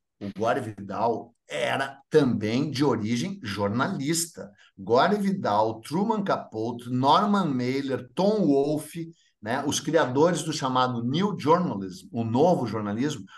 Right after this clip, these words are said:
O que que é o novo jornalismo? O novo jornalismo que se diz que começou com o Gay Talese e com Tom Wolfe, é uma técnica de jornalismo, é uma forma de jornalismo que aplicou ao jornalismo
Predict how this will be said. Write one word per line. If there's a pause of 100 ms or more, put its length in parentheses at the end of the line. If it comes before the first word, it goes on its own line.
(120)
O
que
que
é
o
novo
jornalismo?
O
novo
jornalismo (300)
que (680)
se
diz
que
começou
com
o
Gay
Talese (880)
e
com
Tom
Wolfe, (800)
é (280)
uma
técnica
de
jornalismo,
é
uma
forma
de
jornalismo
que
aplicou
ao
jornalismo